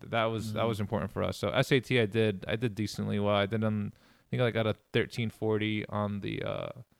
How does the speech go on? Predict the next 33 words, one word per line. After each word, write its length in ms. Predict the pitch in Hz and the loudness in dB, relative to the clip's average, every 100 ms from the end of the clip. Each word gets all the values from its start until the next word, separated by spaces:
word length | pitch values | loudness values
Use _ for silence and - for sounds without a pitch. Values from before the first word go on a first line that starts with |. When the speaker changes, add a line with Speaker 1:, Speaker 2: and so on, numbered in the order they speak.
| _ _ _ | _ _ _
Speaker 1:
on 80 | 113 | -4
the 60 | 98 | -2
S 160 | 104 107 | 0 0
A 100 | 101 | -2
T 400 | - 101 98 90 | -2 -2 -2 0
out 140 | 98 | 0
of, 180 | 98 98 | -2 -4
uh, 100 | 95 | -6
sixteen 420 | - 107 - 101 | -4 -6 -4 -6
hundred. 440 | 92 95 92 92 - - _ _ _ _ | -4 -4 -2 -2 -4 -16 _ _ _ _
Um, 300 | - 101 98 101 | 0 2 2 2
so 140 | 110 | 2
that 100 | 117 | 4
was, 260 | 123 101 - | 4 0 -2
that 160 | 113 | 2
was 220 | 120 107 - | 2 2 -4
good, 220 | - 110 | 0 2
uh, 280 | 107 107 101 - | 4 4 2 0
good 120 | 117 | 0
enough 200 | 110 107 | 2 2
for 120 | - | 0
me, 400 | 101 101 98 98 | 0 2 2 0
and 140 | - 101 | -2 -2
I 40 | |
didn't 180 | 101 101 | -2 -2
need 180 | 104 - | -4 -6
to 120 | - | -6
take 140 | 98 - | -4 -2
it 200 | 95 - - | -4 -4 -6
again. 520 | 95 95 92 95 95 _ - _ _ _ _ - - - | -4 -2 -2 -4 -8 _ -20 _ _ _ _ -14 -10 0
And, 340 | 110 107 104 | 2 4 4
uh, 500 | 107 107 107 110 107 - _ _ _ | 4 6 6 6 4 0 _ _ _
I, 100 | _ | _